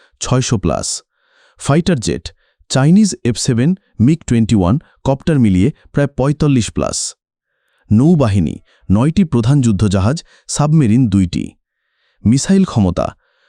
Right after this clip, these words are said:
স্বল্প পাল্লার মিসাইল, আর্টিলারি রকেট। বাংলাদেশের সেনাবাহিনী আন্তর্জাতিক শান্তি রক্ষায়ও গুরুত্বপূর্ণ ভূমিকা রাখছে, যেমন জাতিসংঘ মিশনে। বাংলাদেশও তার সীমিত বাজেটের মধ্যে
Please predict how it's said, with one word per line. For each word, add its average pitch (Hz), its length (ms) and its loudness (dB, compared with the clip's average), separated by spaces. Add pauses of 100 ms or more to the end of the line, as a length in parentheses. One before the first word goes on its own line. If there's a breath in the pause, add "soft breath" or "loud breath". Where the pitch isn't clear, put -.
(120)
স্বল্প 165 400 0
পাল্লার 101 360 0
মিসাইল, 104 400 0 (280 loud breath)
আর্টিলারি 131 500 0
রকেট। - 360 -4 (840 soft breath)
বাংলাদেশের 165 600 2
সেনাবাহিনী 107 580 0 (300 loud breath)
আন্তর্জাতিক 185 580 0
শান্তি 123 320 0
রক্ষায়ও 120 440 0 (280 soft breath)
গুরুত্বপূর্ণ 156 640 2
ভূমিকা 95 360 2
রাখছে, - 340 -4 (400 soft breath)
যেমন 107 320 2 (300 soft breath)
জাতিসংঘ 139 600 0
মিশনে। 98 400 0 (640)
বাংলাদেশও 214 480 0
তার 170 180 -2
সীমিত 175 280 2
বাজেটের 110 440 0
মধ্যে 95 300 2